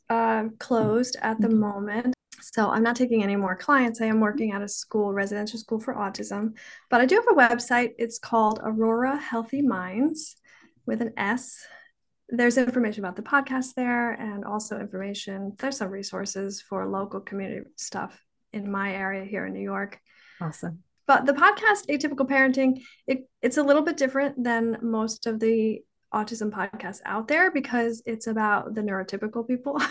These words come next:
Speaker 2: Yeah.
Speaker 1: <laughs> Right? As neurotypical as, you know, crazy me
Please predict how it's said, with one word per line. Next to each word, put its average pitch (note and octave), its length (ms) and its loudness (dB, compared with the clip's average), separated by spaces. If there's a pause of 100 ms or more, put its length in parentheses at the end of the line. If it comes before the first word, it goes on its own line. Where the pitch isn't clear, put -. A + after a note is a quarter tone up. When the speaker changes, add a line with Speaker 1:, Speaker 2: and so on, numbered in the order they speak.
(320)
Speaker 2:
Yeah. G3 260 4 (220)
Speaker 1:
<laughs> - 220 -16
Right? B3+ 260 8
As A3+ 220 4
neurotypical A3 680 0
as, G#3 400 -2
you G#3+ 120 -2
know, F#3+ 300 -4
crazy G3+ 420 -6
me G3+ 340 -6